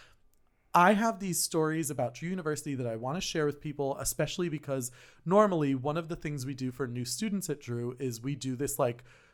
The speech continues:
walking ghost tour because it's one of the most haunted campuses in the country.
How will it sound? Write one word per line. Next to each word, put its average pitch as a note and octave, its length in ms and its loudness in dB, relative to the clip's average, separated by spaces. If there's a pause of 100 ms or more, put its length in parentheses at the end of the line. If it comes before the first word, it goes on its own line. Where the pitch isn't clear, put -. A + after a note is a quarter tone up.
(500)
walking C#3 460 6
ghost G#3+ 320 8
tour C3 240 0
because B2+ 300 -6
it's - 160 -10
one C#3 120 -2
of C3 100 -4
the C#3 60 -2
most C3 220 -4
haunted B2 440 -2 (160)
campuses A#2+ 720 -4 (320)
in C3 140 0
the F3 80 -2
country. B2+ 520 0